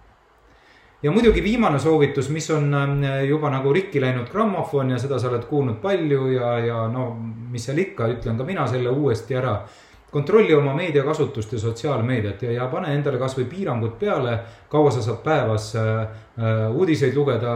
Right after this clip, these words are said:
või, või Instagramist või LinkedInist või Facebookist teiste vägiteguna,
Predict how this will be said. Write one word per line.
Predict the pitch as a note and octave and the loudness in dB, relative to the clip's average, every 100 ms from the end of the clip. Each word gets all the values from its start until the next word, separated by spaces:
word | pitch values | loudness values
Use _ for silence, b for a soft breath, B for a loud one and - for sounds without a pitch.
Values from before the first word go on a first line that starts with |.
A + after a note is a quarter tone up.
| A2 | 0
või, | A2+ A#2 B2+ | 0 -2 -2
või | A2+ A#2 | -2 0
Instagramist | C3+ C#3+ A#2 A2 A#2+ G#2+ A2+ | -2 -2 -2 0 -2 -2 -2
või | A2+ A2 | 0 2
LinkedInist | C#3+ D#3 B2 A#2 A2+ G#2+ - | 0 0 0 2 0 0 -2
või | A#2 G#2+ | -2 2
Facebookist | D3+ D3 A#2 G#2+ G#2+ G#2 B B B | 2 0 -4 -4 -4 -4 B B B
teiste | C#3 C3 B2 A2+ G#2+ | -2 0 0 0 2
vägiteguna, | D3+ C3+ C#3 B2 A2+ A2+ | 0 4 4 4 2 0